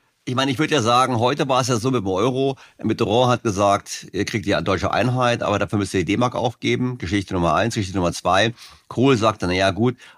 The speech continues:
eigentlich müssten wir eine politische Union haben vor einer Währungsunion. Wir machen es einfach umgekehrt.“ Wie war das denn mit der lateinischen Währungsunion? Wollte da auch jemand quasi eine politische Union erzwingen oder wirtschaftliche Vorteile eines Nachbarlandes verhindern?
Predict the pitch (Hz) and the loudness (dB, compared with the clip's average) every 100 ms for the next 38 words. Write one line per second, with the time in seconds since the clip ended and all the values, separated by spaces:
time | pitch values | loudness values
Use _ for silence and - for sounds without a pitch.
0 | _ 90 107 127 123 90 107 - 110 101 | _ 2 4 2 0 -2 -2 -2 -2 0
1 | 82 95 87 98 113 120 110 98 95 92 | 0 -2 -2 -2 -2 -2 -4 -2 0 0
2 | 92 85 76 73 - 160 151 120 117 110 | 0 0 -2 -4 0 2 2 2 2 0
3 | 113 101 98 95 - - - 85 90 98 | -2 0 0 -2 -6 -16 -10 -4 0 0
4 | 85 82 - 90 90 - 71 69 - _ | -2 -8 -6 -4 -4 -4 -8 -8 -14 _
5 | - - - 95 98 139 - 127 123 120 | -20 -12 -4 0 2 0 -2 -4 -2 -4
6 | - 117 110 - 82 82 80 85 87 78 | -2 0 0 -2 -4 -2 -2 -4 -6 -4
7 | 76 76 87 101 85 - 135 143 151 151 | -4 -2 -4 -2 -2 -2 -4 -2 0 2
8 | 143 147 - - - _ _ _ - 101 | 0 -2 -8 -20 -20 _ _ _ -6 0
9 | 101 120 123 123 123 113 113 110 135 120 | 2 2 0 0 0 -2 -2 -2 -2 -2
10 | 120 104 113 151 101 - 127 143 135 87 | 0 2 2 2 -2 -4 0 2 2 0
11 | 101 110 123 101 101 104 117 123 107 82 | 0 0 -2 -2 -2 -2 -2 -2 -2 -4
12 | 85 107 123 113 123 123 - - 120 131 | -6 -4 -2 -2 0 -2 -6 -2 0 0
13 | 147 147 180 | -2 -2 -4